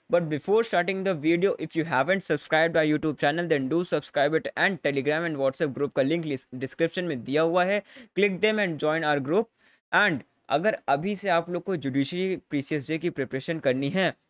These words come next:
तो हर्ष बैरी सर, जिनके पास थर्टी वन प्लस years of teaching experience है, आप उनकी क्लासेस ज्वाइन कर सकते हैं। मोबाइल नंबर आपका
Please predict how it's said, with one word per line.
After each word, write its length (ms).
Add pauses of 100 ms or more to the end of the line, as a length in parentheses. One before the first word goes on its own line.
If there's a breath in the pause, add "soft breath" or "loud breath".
तो 80
हर्ष 240
बैरी 200
सर, 140
जिनके 280
पास 360
थर्टी 200
वन 260
प्लस 300
years 300
of 80
teaching 420
experience 480
है, 120 (460 soft breath)
आप 240 (100)
उनकी 260
क्लासेस 400
ज्वाइन 260
कर 140
सकते 340
हैं। 260 (320 soft breath)
मोबाइल 340
नंबर 280
आपका 560